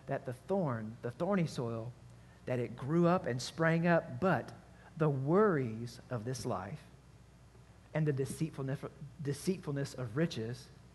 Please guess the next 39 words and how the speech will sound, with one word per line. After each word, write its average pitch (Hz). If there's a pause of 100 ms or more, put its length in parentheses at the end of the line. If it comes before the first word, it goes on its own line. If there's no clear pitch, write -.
worrying 165
about 143
money, 131 (560)
choked 165 (280)
the 127
word 113 (480)
out. 98 (1300)
So 220
worry, 208
it's, - (380)
it's 240
like 202 (120)
Roundup 208
to 233
the 185
voice 220
of 185
God 208
in 175
our 165
lives. 151 (720)
And 196
so 196 (140)
we 240
want 233
to 165
push 269
back 226
that 170
worry 165
to 160
hear 208
God, 202
because 185 (140)
when 208
we're 202
focused 233
on 190
worry, 196